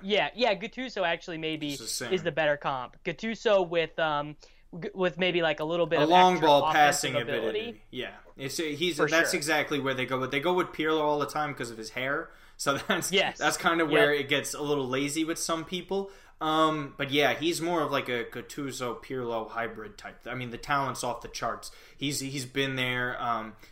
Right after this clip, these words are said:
Speaker 2: it was really down to Juve and Inter for the race to sign him. And look, they're getting relegated. Again, this is another thing. If they stayed up, they could have cashed out around sixty million euros. Now they're looking at forty because they know absolutely that they're getting relegated at this point,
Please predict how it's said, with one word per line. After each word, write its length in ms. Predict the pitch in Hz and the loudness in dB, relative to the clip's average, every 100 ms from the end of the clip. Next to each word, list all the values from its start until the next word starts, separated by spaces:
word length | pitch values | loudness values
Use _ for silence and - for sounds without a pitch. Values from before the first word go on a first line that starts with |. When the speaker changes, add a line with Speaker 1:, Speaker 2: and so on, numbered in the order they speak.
| - | -6
Speaker 2:
it 80 | 135 | -4
was 120 | 135 | 0
really 220 | 175 165 | 2 2
down 220 | 147 147 | 4 2
to 120 | 131 | 2
Juve 300 | 117 156 156 139 | -4 -2 0 0
and 240 | 127 123 | -2 -2
Inter 520 | 135 139 135 120 117 | -6 -4 -2 -2 -2
for 160 | 110 127 | -6 -10
the 100 | 113 | -6
race 300 | 123 131 131 | -4 -4 -6
to 120 | 113 | -8
sign 420 | - 131 131 127 | -4 0 -2 -2
him. 280 | 123 117 113 - - - 117 | -10 -12 -12 -18 -20 -20 -12
And 360 | 120 117 110 | -8 -8 -8
look, 280 | 120 117 - | -8 -8 -6
they're 120 | 123 | -6
getting 300 | 127 131 123 | -2 -4 -4
relegated. 540 | 117 135 131 127 127 - | 0 2 2 -2 -4 -4
Again, 320 | 143 170 143 | 0 0 2
this 180 | 127 151 | -2 -2
is 100 | 135 | 0
another 360 | 156 160 165 | 0 2 2
thing. 300 | 147 180 175 - - - | 0 -2 -4 -8 -18 -10
If 160 | 135 135 | -6 2
they 160 | 156 | 4
stayed 400 | 202 - 214 180 | 4 2 4 6
up, 440 | 151 220 185 - - - | 6 4 2 -4 -18 -10
they 160 | 131 170 | 2 4
could 160 | 180 226 | 4 0
have 120 | 208 | 0
cashed 360 | 170 156 151 151 | 0 -2 0 2
out 220 | 175 214 | 2 4
around 340 | 151 131 123 | 2 2 0
sixty 400 | - 151 - 143 | -2 -6 -6 -6
million 360 | 135 131 117 113 | -4 -4 -4 -4
euros. 400 | 151 190 123 117 | -2 0 0 0
Now 180 | 147 214 | 0 2
they're 140 | 196 | 2
looking 260 | 151 147 117 | 0 -2 -6
at 140 | 113 | -6
forty 320 | - 190 156 | -4 -2 -2
because 280 | 117 120 127 | -4 -8 -6
they 140 | 147 | -4
know 480 | 151 127 139 131 110 - - | -2 0 2 2 0 -8 -8
absolutely 920 | 127 123 - 117 113 139 233 165 135 | -6 -6 -6 -6 -4 0 0 0 -4
that 200 | 117 110 | -2 -6
they're 120 | 113 107 | -8 -10
getting 280 | 117 104 | -10 -8
relegated 500 | 110 160 135 117 110 | -2 0 0 -4 -6
at 140 | 110 107 | -8 -10
this 120 | 113 | -14
point, 260 | 120 120 | -12 -14